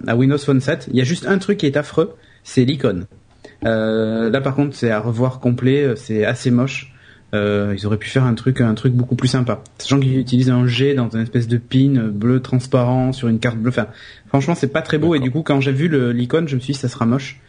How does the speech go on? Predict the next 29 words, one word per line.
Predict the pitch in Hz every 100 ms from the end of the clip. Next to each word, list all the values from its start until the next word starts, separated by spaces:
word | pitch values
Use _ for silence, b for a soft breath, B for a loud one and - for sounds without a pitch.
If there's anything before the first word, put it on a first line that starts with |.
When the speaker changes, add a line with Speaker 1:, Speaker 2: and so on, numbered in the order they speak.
| b
Speaker 1:
Et | 123
en | 123
fait, | 208
l'appli | 165 135 165
est |
pas | 135 156
mal | 156 147 160 b b b b -
et, |
et | 107 95 123 135
efficace. | 135 135 127 120
En | 123
attendant | 160 180 170 165
la | 165
mise | 139 147
à | 147
jour | 139 143
Mongo | 143 151 147 151 156 139
de | 113 117
Windows | 117 120 123 123
Phone | - 147 147
qui | 135 113
va | 117
rajouter | 113 143 143 147
la | 135
recherche | 117 120 131 131
locale | 123 135 127
apparemment | 113 104 110 120
dans | 107
Bing. | 101 127 160